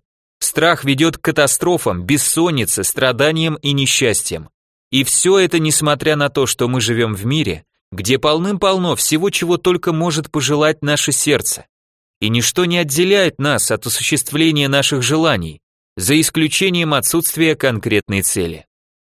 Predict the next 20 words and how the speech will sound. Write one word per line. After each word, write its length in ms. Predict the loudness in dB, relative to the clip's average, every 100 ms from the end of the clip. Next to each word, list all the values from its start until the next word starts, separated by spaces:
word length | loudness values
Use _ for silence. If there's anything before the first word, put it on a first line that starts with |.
| -12
Страх 400 | -6 0 2 2
бедности, 640 | 0 0 0 -2 -2 -6 -8 -6
несомненно, 720 | -2 2 2 0 0 0 0
является 560 | 0 2 2 2 0 0
самым 440 | 0 0 0 -2
деструктивным 880 | -2 0 -2 -2 -4 -2 -2 0 0
из 120 | -2
всех 320 | -2 0 0
шести 380 | 2 0 2 0
основных 540 | 0 0 -2 -2 -2
страхов. 600 | -2 0 0 0 -10 -18 _ _ _ -4
Он 180 | -2 0
возглавляет 680 | 0 2 2 6 4 4
наш 200 | 2 0
список, 500 | 0 0 0 0 -4 _ _ -2
поскольку 520 | 0 0 0 0 2
его 240 | 2 2 0
труднее 560 | 0 0 2 2 2
всего 340 | 2 0 0 0
преодолеть. 760 | 2 2 2 0 -2 -10 -18